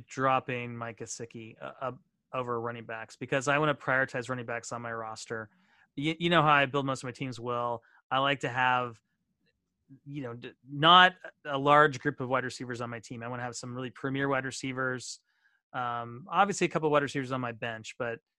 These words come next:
um, li-, a nice core group of wide receivers, and then I wanna have a bunch of running backs because that s-,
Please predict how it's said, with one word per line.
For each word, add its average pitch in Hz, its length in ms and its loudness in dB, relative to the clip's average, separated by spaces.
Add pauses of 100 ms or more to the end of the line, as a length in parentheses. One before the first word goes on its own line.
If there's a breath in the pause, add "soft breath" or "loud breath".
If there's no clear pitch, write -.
(320)
um, 123 280 -6
li-, 147 140 0
a 143 60 -4
nice 165 240 4
core 156 360 6
group 139 220 -4
of 131 60 -6
wide 127 160 0
receivers, 120 720 -8
and 135 100 -6
then 139 80 -4
I 131 80 -2
wanna 131 140 0
have 120 120 -4
a 117 40 -4
bunch 117 420 -4
of 113 80 -14
running 113 220 -12
backs 127 400 -14 (400)
because 123 720 -2 (800)
that 143 520 4 (600)
s-, - 140 -20